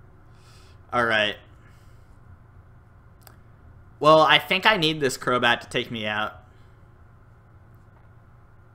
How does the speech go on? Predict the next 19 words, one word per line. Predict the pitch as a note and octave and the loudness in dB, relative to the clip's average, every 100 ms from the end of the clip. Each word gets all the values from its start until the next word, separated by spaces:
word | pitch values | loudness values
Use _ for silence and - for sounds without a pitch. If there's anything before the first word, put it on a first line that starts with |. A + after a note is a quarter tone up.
| - - - - - - - - - - - | -20 -20 -20 -20 -20 -20 -20 -20 -20 -20 -6
Jellicent's | D3 F3+ A#3 G3+ C3+ | 0 0 0 -8 -6
nice, | A#2 A2 C#3+ D#3+ - - - - - | 0 0 0 -4 -14 -16 -20 -20 -14
but | - A#2+ A#2 A2+ - - - - - - - - - - - - - | -2 0 0 -2 -8 -20 -20 -20 -20 -20 -20 -20 -20 -20 -20 -20 -12
I | B2+ | -4
don't | B2+ | -2
know. | A#2+ G#2+ | -2 -2
What | C3+ | 0
do | D#3+ | 4
I, | D#3 C#3+ A2 - - - - - - - - - - - - | 6 4 0 -8 -20 -20 -20 -20 -20 -20 -20 -20 -20 -20 -20
what | - C#3+ | -8 -2
do | |
I | D3+ | -2
do | B2+ A#2+ | 2 2
with | A#2 G#2+ | 0 -6
this | A#2+ - | -10 -6
Jellicent | B2+ A2+ A2+ - | -4 -4 -6 -8
at | A2+ | -12
this | F#2 A#2 | -12 -12
point? | - A#2 A#2 | -10 -10 -12